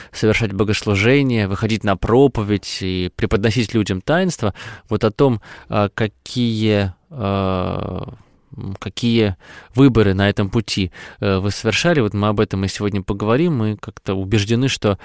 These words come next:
э, человек, отвечая себе на вопросы,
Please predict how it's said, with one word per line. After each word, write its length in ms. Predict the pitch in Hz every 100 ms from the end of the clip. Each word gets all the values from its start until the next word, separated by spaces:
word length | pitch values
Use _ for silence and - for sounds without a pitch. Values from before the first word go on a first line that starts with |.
| - - -
э, 80 | 107
человек, 640 | - 113 110 117 - - - _ - _
отвечая 340 | - - 120 120
себе 220 | - 113
на 100 | 107
вопросы, 680 | 113 - 165 185 - 110